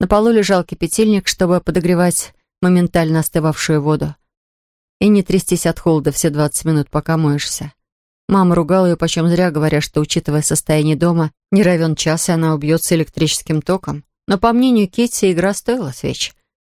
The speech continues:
Услышав шум мотора за окном, девочка поняла,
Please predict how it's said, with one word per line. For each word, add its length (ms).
Услышав 400
шум 200
мотора 340
за 160
окном, 320
девочка 400
поняла, 520